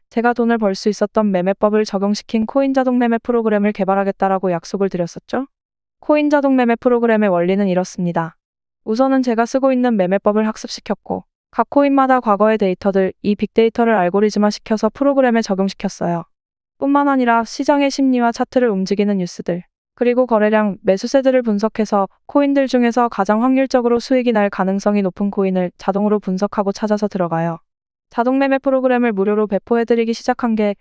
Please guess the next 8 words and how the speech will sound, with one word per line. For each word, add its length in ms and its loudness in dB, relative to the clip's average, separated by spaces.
지금 300 0
약 180 -2
두 100 -2
달 140 2
정도밖에 520 -2
안 140 -2
되었기 300 -2
때문에 420 -2